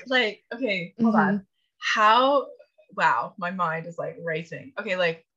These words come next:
Speaker 1: one, what was, like, the initial, like, "Oh, this is me"?
Speaker 2: Okay, so I was on a retreat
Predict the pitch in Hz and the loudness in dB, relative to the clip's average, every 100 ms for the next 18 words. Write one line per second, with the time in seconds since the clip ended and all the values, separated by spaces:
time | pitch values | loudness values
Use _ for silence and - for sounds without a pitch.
0 | - 185 202 185 156 160 175 - 254 240 | -8 2 4 4 2 0 0 0 -2 0
1 | 240 220 185 190 202 196 180 170 - 175 | -2 -2 -8 -12 -10 -8 -6 -4 0 2
2 | 165 165 160 131 - _ - 208 127 92 | 2 0 -4 -10 -14 _ 2 4 4 0
3 | _ _ 180 180 170 180 196 - _ _ | _ _ -12 -10 -10 -6 -6 -8 _ _
4 | _ _ _ _ _ _ - - - - | _ _ _ _ _ _ -18 -18 -18 -20
5 | - - - - - _ 240 233 233 208 | -20 -20 -20 -20 -20 _ 2 4 4 4
6 | 202 208 196 202 202 196 226 285 294 - | 4 4 4 4 4 4 2 2 0 -2
7 | 233 190 190 | -2 -2 -2